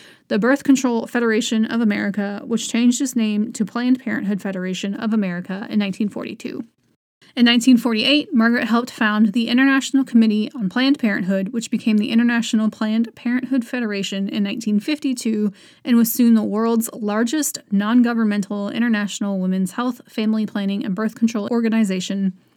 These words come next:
and Margaret served as its first president until she was eighty. Despite her age, in nineteen fifty, Margaret began to organize support for research into oral contraceptive.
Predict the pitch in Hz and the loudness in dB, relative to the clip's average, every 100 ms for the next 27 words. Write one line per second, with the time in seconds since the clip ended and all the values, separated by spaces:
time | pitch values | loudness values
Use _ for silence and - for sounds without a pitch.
0 | _ _ _ - 247 214 208 233 - 220 | _ _ _ -10 2 2 4 2 0 -2
1 | 208 - 190 202 190 - 247 233 - 202 | -2 -4 -6 -8 -8 -2 -2 -2 -4 -4
2 | 185 185 - 214 - 185 - 185 180 180 | -2 -4 -2 -4 -4 -8 -8 -8 -6 -8
3 | - 190 220 226 - _ _ _ _ _ | -10 -10 -8 -10 -12 _ _ _ _ _
4 | _ _ _ _ 233 - 277 254 226 190 | _ _ _ _ -6 0 2 4 2 0
5 | 185 220 233 240 220 226 233 269 254 226 | 0 2 2 2 4 4 4 4 4 0
6 | 226 220 226 240 233 226 226 214 214 - | 0 0 0 0 0 0 0 2 0 -2
7 | - 202 196 185 185 196 - - 190 233 | -6 -4 -2 -2 -2 -4 -4 -4 -2 -4
8 | 262 277 247 214 202 208 190 - - 185 | -2 -2 0 0 -2 -2 -4 -4 -4 -2
9 | - 208 202 196 185 190 190 - - - | -2 -2 -2 -2 -4 -4 -6 -10 -12 -14
10 | - | -16